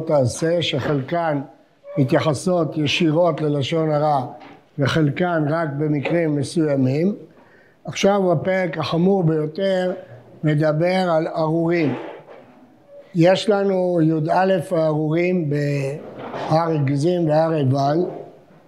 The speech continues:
והמשותף לארורים האלה שהם כולם בסתר. כל הרשימה של הארורים שם זה דברים שאדם עושה אותם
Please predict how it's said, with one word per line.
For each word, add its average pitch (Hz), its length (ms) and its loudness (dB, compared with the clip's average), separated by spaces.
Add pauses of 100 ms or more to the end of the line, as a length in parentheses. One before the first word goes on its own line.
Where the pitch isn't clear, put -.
(180)
והמשותף 151 2000 0 (240)
לארורים 160 760 2
האלה 190 540 0 (480)
שהם 160 680 2
כולם 190 480 0
בסתר. 165 640 -2 (600)
כל 202 320 6
הרשימה 175 960 2
של 151 420 0
הארורים 156 880 2
שם 175 300 0
זה 160 100 2
דברים 175 420 0
שאדם 175 460 0
עושה 170 300 0
אותם 180 480 0